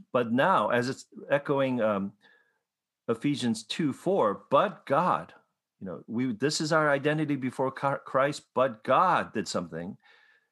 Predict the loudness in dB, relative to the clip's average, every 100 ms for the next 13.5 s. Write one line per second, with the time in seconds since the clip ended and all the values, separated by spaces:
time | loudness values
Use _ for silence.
0 | -6 -2 -2 -2 -2 -2 -2 -4 -2 -4
1 | -4 0 0 2 2 4 2 0 -4 -10
2 | _ _ _ _ _ _ _ -4 -2 -2
3 | -2 2 2 2 -2 -8 -16 -12 -4 0
4 | 0 0 -2 -6 -12 _ _ _ _ _
5 | _ -6 0 2 2 4 2 2 -4 0
6 | 2 2 2 2 0 -4 -4 -4 -2 2
7 | 2 2 -2 -8 -4 0 0 0 0 -2
8 | -4 -4 -6 0 0 -2 -6 -2 -2 -2
9 | -8 -18 _ _ _ _ _ -2 -2 -2
10 | -2 0 0 -2 0 2 0 -2 -2 -2
11 | -2 -8 -8 -8 -12 -16 _ _ _ -8
12 | -2 -2 0 0 -2 -2 0 -2 -4 -4
13 | 0 2 0 -4